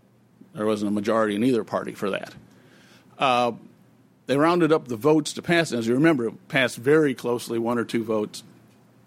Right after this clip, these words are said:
Uh, they rounded up the votes to pass it on the basis that it was a preferential trade agreement, that it would help the countries of Central America and the Caribbean in their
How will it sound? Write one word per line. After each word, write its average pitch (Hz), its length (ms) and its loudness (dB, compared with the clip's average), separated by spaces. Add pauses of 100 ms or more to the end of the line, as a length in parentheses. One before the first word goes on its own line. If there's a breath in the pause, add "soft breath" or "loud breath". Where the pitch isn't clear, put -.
(260)
Uh, 120 240 -2
they 117 120 0
rounded 156 380 2
up 156 140 2
the 120 100 -4
votes 143 380 0
to 123 100 -12
pass 151 400 -2
it 123 140 -8 (240 loud breath)
on 151 180 2
the 135 60 0
basis 160 540 -2
that 143 160 2
it 120 100 0
was 156 300 2
a 120 100 -2
preferential 120 920 -4 (240)
trade 110 300 -2
agreement, 104 500 -4 (560 soft breath)
that 117 100 -4
it 117 80 0
would 160 280 4
help 123 400 -2 (120)
the 107 60 -6
countries 131 360 0
of 131 80 -4
Central 123 340 -2
America 101 540 -4 (560 loud breath)
and 107 100 -2
the 110 60 0
Caribbean 110 760 0 (560 loud breath)
in 156 220 2
their 131 480 0